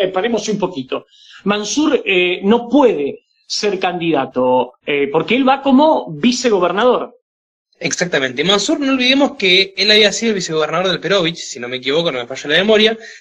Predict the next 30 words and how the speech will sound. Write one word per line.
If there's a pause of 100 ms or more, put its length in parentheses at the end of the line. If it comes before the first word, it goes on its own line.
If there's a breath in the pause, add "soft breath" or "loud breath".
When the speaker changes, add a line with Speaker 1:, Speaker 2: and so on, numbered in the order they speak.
Speaker 2:
Después
él (240)
asume,
él
entra
en
dos
mil
quince (360 soft breath)
como,
eh,
perdón,
dos
mil
diecinueve
como
gobernador. (180)
A
ver,
dos
mil
diecinueve
o
dos
mil
quince
asume,
¿no? (360)
Sí.
Speaker 1:
Mm.